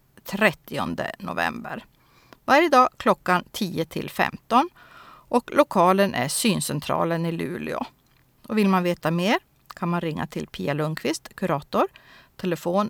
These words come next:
noll nio två noll, tjugoåtta fyrtio femtiosex. Eller till Lisa Starlind, psykolog.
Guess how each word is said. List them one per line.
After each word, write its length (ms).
noll 300
nio 280
två 180
noll, 320
tjugoåtta 680
fyrtio 720
femtiosex. 1160
Eller 260
till 180
Lisa 340
Starlind, 720
psykolog. 600